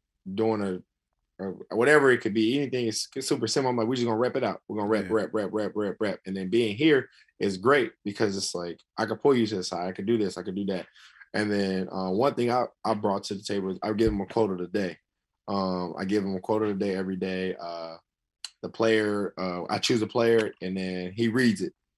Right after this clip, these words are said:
Speaker 1: at the end of practice. So I send out the text to our whole Ignite, uh, everybody in the Ignite program.
Speaker 2: Mm-hmm.
Speaker 1: They see the quote of the day in the morning, and then after practice, one, we choose one of the players and they read it.
Speaker 2: Mm-hmm.
Speaker 1: So that's where I feel like I'm trying to, like, get guys to think, you know,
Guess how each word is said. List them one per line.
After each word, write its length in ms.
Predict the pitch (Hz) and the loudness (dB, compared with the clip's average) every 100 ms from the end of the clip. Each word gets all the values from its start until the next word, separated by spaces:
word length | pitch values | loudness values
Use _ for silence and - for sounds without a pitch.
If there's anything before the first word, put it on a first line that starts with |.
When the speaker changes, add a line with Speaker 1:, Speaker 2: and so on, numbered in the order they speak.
| - | -8
Speaker 1:
at 140 | 101 | -6
the 80 | - | -4
end 120 | 110 | -2
of 60 | - | 2
practice. 480 | 120 101 - - - _ _ _ _ | 2 0 -4 -14 -16 _ _ _ _
So 120 | 101 | -2
I 120 | 98 | -2
send 240 | 92 120 117 | 0 0 0
out 120 | 104 | 0
the 80 | 101 | -2
text 340 | 113 104 - | -2 -2 -2
to 80 | 104 | 0
our 180 | 101 95 | 0 0
whole 440 | 104 104 101 - _ _ _ | 0 0 0 -4 _ _ _
Ignite, 460 | 110 101 107 107 104 - | -6 -4 -2 -4 -6 -6
uh, 380 | 101 95 92 85 | -4 -4 -4 -2
everybody 400 | 110 107 107 107 | 0 0 0 0
in 80 | 104 | -2
the 120 | 104 | -4
Ignite 400 | 101 101 98 98 | -4 -4 -4 -4
program. 460 | 101 92 92 90 90 | -4 -4 -4 -8 -6
Speaker 2:
Mm-hmm. 260 | 107 101 101 | -6 -6 -8
Speaker 1:
They 60 | 92 | -8
see 220 | - - | -8 -8
the 40 | 107 | -4
quote 220 | 110 104 | -2 -2
of 120 | 101 | -2
the 60 | 98 | -2
day 80 | 98 | -2
in 80 | |
the 60 | 98 | -2
morning, 420 | 95 98 95 87 | -4 -4 -4 -6
and 100 | 90 | -8
then 60 | 90 | -8
after 320 | 101 92 90 | -6 -6 -6
practice, 340 | 98 95 87 | -4 -4 -4
one, 220 | 92 95 90 | -6 -6 -6
we 120 | 104 | -2
choose 180 | 117 101 | 0 0
one 120 | 98 | -2
of 140 | 95 | -6
the 40 | 90 | -6
players 240 | 95 87 | -6 -6
and 80 | 85 | -8
they 80 | 82 | -10
read 160 | 82 | -10
it. 360 | - _ _ - | -10 _ _ -12
Speaker 2:
Mm-hmm. 200 | 104 98 - - _ 110 | -10 -10 -16 -20 _ 2
Speaker 1:
So 60 | |
that's 320 | 104 113 101 | 4 4 4
where 540 | 101 104 104 98 95 - - | 2 2 2 0 -2 -6 -2
I 180 | 101 113 | 0 2
feel 180 | 113 | 0
like 140 | 98 95 | -2 -2
I'm 140 | 92 | -4
trying 220 | 92 101 | -4 -4
to, 100 | 95 | -2
like, 320 | 90 85 82 _ 98 | -4 -6 -8 _ 0
get 160 | 117 107 | 2 4
guys 240 | 107 101 | 2 0
to 40 | 95 | -4
think, 280 | 104 104 | -4 -2
you 80 | 123 | -2
know, 180 | 107 | -2